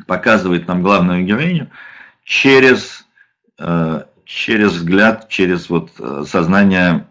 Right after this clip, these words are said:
м, ее отвергнутого жениха. И понятно, что, в общем, скорее всего, она его отвергла, потому что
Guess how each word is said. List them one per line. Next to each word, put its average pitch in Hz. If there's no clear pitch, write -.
м, 76
ее 82
отвергнутого 80
жениха. 92
И -
понятно, 123
что, 92
в 92
общем, 95
скорее 87
всего, 85
она 82
его 78
отвергла, 76
потому 71
что 73